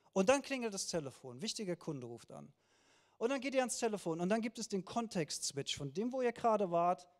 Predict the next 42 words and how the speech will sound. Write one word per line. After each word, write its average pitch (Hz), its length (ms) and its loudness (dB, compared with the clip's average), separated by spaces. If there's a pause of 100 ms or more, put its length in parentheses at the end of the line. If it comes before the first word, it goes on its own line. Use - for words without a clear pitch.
(220)
hin 233 220 0
zu - 140 -8
dem, 202 340 6
was 165 160 4
der 175 80 -2
Kunde 147 300 -2
gerade 123 260 -2
möchte. 123 300 -8
Und, 220 200 -10
und 247 160 -18
der 339 140 -10
ist - 140 -14
wichtig, 294 300 -10
man 214 140 2
muss 262 160 2
ans 220 180 -2
Telefon 160 340 -8
gehen 135 160 -14
und 139 100 -16
so 147 100 -14
weiter. 151 240 -6
Und 165 120 -6
dann 180 200 0
verarztet 202 520 -4
man 220 160 0
den, 208 260 -2 (380)
„Ja, 196 240 0
schön, 180 220 0
dass 160 100 4
Sie 170 80 0
angerufen 190 420 4
haben, 180 140 4
wir 165 100 4
sind 170 80 0
immer 196 160 2
für 151 140 0
Sie 131 100 0
da.“ 247 220 12
Man 220 180 4
legt 202 180 2
wieder 156 220 4
auf 277 280 8